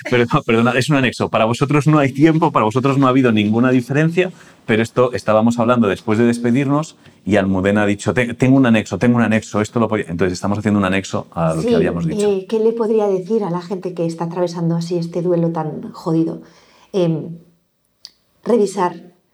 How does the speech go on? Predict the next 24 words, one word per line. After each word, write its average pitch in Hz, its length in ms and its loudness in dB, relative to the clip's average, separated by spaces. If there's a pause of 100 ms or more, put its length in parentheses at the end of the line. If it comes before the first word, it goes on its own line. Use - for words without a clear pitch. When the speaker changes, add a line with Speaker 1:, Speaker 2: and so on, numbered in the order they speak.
(320)
Speaker 2:
revisarte 196 540 0
y 208 80 -2
revisar 180 320 0
los 208 160 0
patrones. 170 640 -6 (640)
O - 40 -20
sea, 202 180 -10
Speaker 1:
Oh. 180 380 -8
Speaker 2:
patrones 196 480 -2
de 196 340 0 (120)
conducta 196 500 0
nuestros 208 580 -4 (360)
y 233 80 0
los 190 200 2
que 190 100 -4
eliges. 175 480 -2 (1000)
Puf, 175 300 -10 (280)
a 190 120 -8
mí 220 240 -2
fue - 240 -4
revelador 185 640 0 (540)
encontrar 185 460 0
un 202 80 -2
patrón 185 480 -4